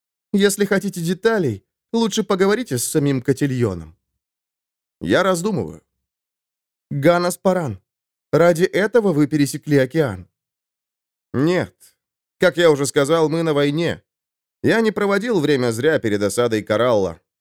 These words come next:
Я отыскивал игроков, и среди них подлинных врагов. Ваших? Мира.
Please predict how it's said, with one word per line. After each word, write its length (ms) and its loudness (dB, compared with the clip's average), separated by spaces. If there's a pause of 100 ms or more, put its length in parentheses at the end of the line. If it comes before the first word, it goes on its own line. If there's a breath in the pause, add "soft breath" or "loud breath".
Я 260 2
отыскивал 560 0
игроков, 500 0 (280)
и 120 -4
среди 360 -4
них 420 -4 (220)
подлинных 600 0
врагов. 460 -4 (1080)
Ваших? 540 -2 (1040)
Мира. 480 0